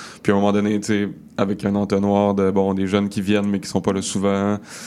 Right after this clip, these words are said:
ou que finalement, ils sont plus ou moins intéressés, ben, tu sais, on était, il y avait peut-être une dizaine de jeunes au départ qui, qui nous intéressaient, puis on est,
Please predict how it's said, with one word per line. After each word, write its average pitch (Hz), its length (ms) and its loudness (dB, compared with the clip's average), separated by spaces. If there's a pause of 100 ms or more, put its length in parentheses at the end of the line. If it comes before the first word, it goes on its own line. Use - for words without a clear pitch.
(220)
ou 98 100 0
que 92 160 -2
finalement, 101 320 0
ils 104 80 0
sont 104 140 -2
plus 98 220 -6
ou - 20 0
moins 98 200 -2
intéressés, 98 600 -4
ben, 95 160 -2
tu 101 160 -4
sais, 98 60 -2
on 95 100 -4
était, 95 180 -6 (380)
il - 40 0
y 95 40 2
avait 95 80 0
peut-être 98 200 -2
une 95 160 -2
dizaine 101 360 0
de 98 100 2
jeunes 98 180 0
au 95 80 0
départ 95 420 0
qui, - 120 -4
qui - 200 -10
nous 92 120 -2
intéressaient, 92 560 -4
puis - 160 -10
on 104 80 -6
est, - 100 -6